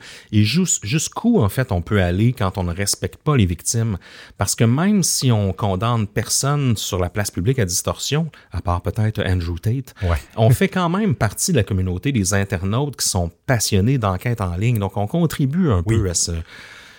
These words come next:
Speaker 1: à ce mouvement-là d'une certaine façon.
Speaker 2: Ouais.
Speaker 1: Puis ça, ça fait en sorte qu'il faut être délicat, là, quand on parle de, d'une histoire comme celle-là.
Speaker 2: Ah oui, t'as absolument raison. En mars deux mille vingt-deux,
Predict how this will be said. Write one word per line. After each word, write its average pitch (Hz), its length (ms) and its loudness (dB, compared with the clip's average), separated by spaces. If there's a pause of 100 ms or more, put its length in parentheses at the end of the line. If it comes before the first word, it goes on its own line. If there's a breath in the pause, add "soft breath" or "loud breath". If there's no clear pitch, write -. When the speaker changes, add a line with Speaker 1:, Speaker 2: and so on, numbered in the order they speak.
(180 loud breath)
Speaker 1:
à 98 60 2
ce 104 160 6
mouvement-là 107 600 6
d'une 95 120 0
certaine 95 300 -2
façon. 90 360 -2
Speaker 2:
Ouais. 92 40 2
Speaker 1:
Puis 87 80 2
ça, 87 540 -2
ça 95 160 -2
fait 127 100 -4
en 104 120 2
sorte 143 220 -4
qu'il - 120 -14
faut 95 260 0
être 107 280 0
délicat, 110 580 2
là, 92 80 -2
quand 87 220 -6
on 85 100 -4
parle 90 280 -2
de, 85 160 -6
d'une 85 140 -6
histoire 98 300 -6
comme 82 100 -6
celle-là. - 320 -8
Speaker 2:
Ah 101 160 6
oui, 95 160 4
t'as - 120 -10
absolument 87 360 -2
raison. 76 320 -6 (1120)
En 90 180 8
mars 127 400 8
deux 98 160 2
mille 98 220 2
vingt-deux, 80 460 -2